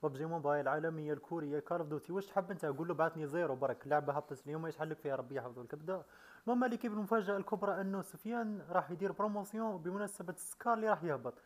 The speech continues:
يعني راح يدير تخفيضات اللي كيف. راح يدير تخفيضات على السكار اللي راح يهبط،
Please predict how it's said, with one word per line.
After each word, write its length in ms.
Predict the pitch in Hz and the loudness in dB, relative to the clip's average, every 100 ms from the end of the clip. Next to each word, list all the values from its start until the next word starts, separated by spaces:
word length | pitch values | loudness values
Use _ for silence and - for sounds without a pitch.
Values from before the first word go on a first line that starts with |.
| - - - | -20 -18 -4
يعني 200 | 160 156 | 2 4
راح 140 | 151 | 4
يدير 180 | 143 165 | 2 -4
تخفيضات 600 | - 175 - 165 139 - | -2 -4 -2 0 0 0
اللي 140 | 123 113 | -6 -6
كيف. 240 | - 107 - _ _ _ _ - | -8 -10 -12 _ _ _ _ 6
راح 80 | 151 | 6
يدير 200 | 151 165 | 6 2
تخفيضات 500 | 160 - 151 165 147 | -2 0 2 4 4
على 120 | 147 | 2
السكار 260 | - - 156 | 0 0 0
اللي 160 | 139 | 2
راح 180 | 143 127 | 2 2
يهبط، 340 | 165 170 208 | 2 2 0